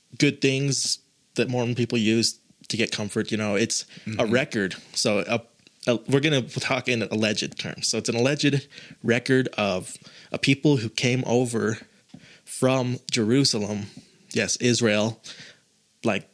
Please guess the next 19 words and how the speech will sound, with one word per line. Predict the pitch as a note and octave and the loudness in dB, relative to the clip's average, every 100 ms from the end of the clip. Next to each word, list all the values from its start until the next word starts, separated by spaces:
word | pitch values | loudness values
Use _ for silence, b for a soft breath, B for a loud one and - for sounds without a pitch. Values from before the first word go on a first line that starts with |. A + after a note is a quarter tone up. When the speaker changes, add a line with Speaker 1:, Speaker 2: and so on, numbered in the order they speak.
| _ | _
Speaker 1:
I | B2 | -8
don't | G#2+ G2+ | -6 -6
know, | G2 | -4
two | - | -2
thousand | B2+ A#2+ A2+ A#2 | 2 2 0 0
years | A#2 A2 | 0 0
ago, | A2+ A2+ | 0 2
more | A#2 A#2 | 2 2
than | A#2+ A2+ | 0 0
two | A#2 | 0
thousand | A#2 A#2 | 2 2
years | A#2 A2 | 0 0
ago. | A#2+ A2+ A#2 B B B B - | 0 0 -6 B B B B -4
They | A#2+ | 0
allegedly | G#2 A#2+ C#3 C3+ B2 | 2 2 2 0 0
came | - B2 B2+ | 2 0 2
over | B2+ A#2 A2+ | 2 2 0
in | G2+ | 2
boats | - A#2 A2 - - - | 2 2 0 -4 -2 -2